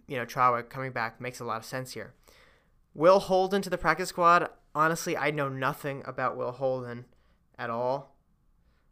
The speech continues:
Um, you know, he, he's an offensive guard. Um, he's six seven. He's from Vanderbilt, three thirty pounds. He was drafted in the fifth round of the twenty eighteen draft.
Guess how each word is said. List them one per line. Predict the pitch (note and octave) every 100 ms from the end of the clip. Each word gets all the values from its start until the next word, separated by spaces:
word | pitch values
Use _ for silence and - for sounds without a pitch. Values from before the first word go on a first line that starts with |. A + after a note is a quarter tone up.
| _
Um, | - A2 G#2+ G#2 A2+ _ _ _ _ _ _ _ _ _ _ _ _ _ _ _ _ _ _ _ _ _ _ _ _ _ _ _
you | C3+
know, | B2 A2+ _ _ _
he, | - - _
he's | D3+ D#3
an | D3+
offensive | D3 D3 C#3+ C3+
guard. | C3+ C3+ C3 C3+ C3+ _ _ _ _
Um, | - B2+ B2 A#2+ G#2+
he's | - D#3
six | - G3 G3
seven. | - D3 D3 D3 C#3+ _ _
He's | -
from | - C#3+
Vanderbilt, | C3+ C3+ C3+ C3+ B2+
three | C#3+ D3
thirty | D3 C3+
pounds. | C3+ C3 B2+ B2 - - _ _ -
He | D3
was | C#3
drafted | - D3 D#3 - D#3 - - _ _
in | - F#3
the | F#3+
fifth | E3 C#3
round | C3 B2+ B2 A#2+ A#2+
of | B2+
the | C3
twenty | - C3 C3+ B2 -
eighteen | C3+ - - C3 B2+
draft. | C3+ C3 C3 B2+ -